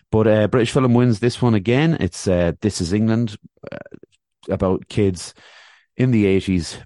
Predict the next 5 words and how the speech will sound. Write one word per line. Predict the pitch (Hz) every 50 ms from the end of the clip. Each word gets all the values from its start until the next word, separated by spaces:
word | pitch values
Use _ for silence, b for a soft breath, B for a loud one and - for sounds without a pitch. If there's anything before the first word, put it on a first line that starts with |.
| _
bored | - 104 104 101 104 101 95 87 - - - - _ _ -
and | 101 95 92 90 90 90 85 - - - - _ _ _ -
looking | 101 101 - - 95 90
for | - - 95 92 90 87
guidance, | - 87 90 95 92 80 90 82 - -